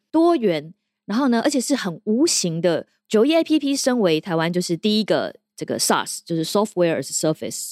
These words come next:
上市柜的这个公司，然后你们也是零售科技的龙头，帮我们聊一下你们现在看到最新的这个零售趋势。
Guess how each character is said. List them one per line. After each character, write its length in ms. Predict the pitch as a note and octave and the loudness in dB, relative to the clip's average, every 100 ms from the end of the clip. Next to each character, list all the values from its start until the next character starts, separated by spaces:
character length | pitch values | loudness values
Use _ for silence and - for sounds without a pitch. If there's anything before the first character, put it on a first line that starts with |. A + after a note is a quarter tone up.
| - | -8
上 320 | - G#3 F3+ | -2 0 0
市 240 | - F3+ | 0 0
柜 220 | D3 E3 A#2 | 2 0 -2
的 120 | F2+ | -6
这 80 | C#3 | -6
个 80 | |
公 240 | A#2+ D3+ C#3+ | -2 -2 -2
司， 280 | - C#3 C#3 | -4 -4 -2
然 60 | |
后 80 | D#3+ | -2
你 100 | D3 | -2
们 80 | D3 | -4
也 80 | B2+ | -2
是 160 | F3 | -4
零 140 | C#3 D3+ | -4 -4
售 220 | F3+ C#3 | -2 -2
科 220 | - D3+ | -2 -4
技 140 | D#3+ | -2
的 40 | B2 | -2
龙 200 | A2 - | -4 -6
头， 180 | - - - - - - | -6 -8 -8 -10 -12 -2
帮 120 | D4 | 0
我 60 | C#4 | 0
们 100 | D#3+ | 0
聊 160 | D3 C#3+ | 0 0
一 40 | |
下 180 | A3 E3+ | -2 -2
你 100 | C#3+ | -4
们 140 | C3+ | -4
现 240 | - F3+ D#3 | -2 -2 -2
在 140 | E3 | -4
看 180 | - E3 | -4 -4
到 140 | D3 | -4
最 200 | C3+ E3 | -2 -2
新 240 | D3+ D3 C3+ | -2 -4 -4
的 140 | F2+ | -4
这 120 | - | -6
个 120 | C3+ B2 | -8 -6
零 140 | C3 | -6
售 220 | D3 E3 | -2 -2
趋 220 | - - D3+ | 0 -2 0
势。 260 | - E3 | 0 -2